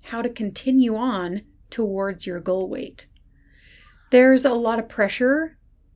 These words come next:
to get to Wonderland or to get to your goal by the year mark of your surgery. I'm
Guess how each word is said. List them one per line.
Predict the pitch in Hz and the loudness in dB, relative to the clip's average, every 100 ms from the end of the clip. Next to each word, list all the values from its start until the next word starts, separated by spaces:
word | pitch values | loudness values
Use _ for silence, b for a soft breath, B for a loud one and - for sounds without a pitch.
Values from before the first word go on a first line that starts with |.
| _ _ | _ _
to | - 240 220 196 | -6 -2 0 0
get | 214 220 | 0 0
to | 208 208 | -2 -6
Wonderland | 185 190 208 208 214 233 262 - | -4 -6 -6 -6 -6 0 0 0
or | 220 208 202 202 208 b b _ - | 0 2 2 0 -2 b b _ -8
to | 220 | -6
get | 226 208 - | -2 -4 -6
to | 214 | -8
your | 196 | -6
goal | 185 190 170 175 226 247 _ - | -4 -2 -2 -2 -2 -4 _ -6
by | 196 | -4
the | 196 | -4
year | 175 180 190 | -8 -6 -4
mark | 185 170 151 | -4 -6 -8
of | - 190 | -10 -8
your | - | -10
surgery. | - 220 - - - _ _ _ _ B B B B B _ - | -6 -6 -6 -12 -16 _ _ _ _ B B B B B _ -2
I'm | 220 240 | 0 6